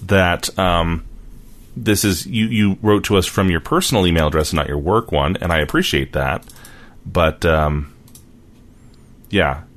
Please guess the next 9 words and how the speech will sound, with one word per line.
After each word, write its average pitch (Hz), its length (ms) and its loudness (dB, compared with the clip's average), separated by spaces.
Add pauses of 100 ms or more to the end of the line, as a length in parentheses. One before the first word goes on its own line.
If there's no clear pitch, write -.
it's 85 300 -2
problematic. 85 600 0 (140)
I, 78 60 2
I 80 40 2
can't 78 300 -4
see 78 160 -4
who 78 100 -2
you 73 180 0
are. 50 220 -4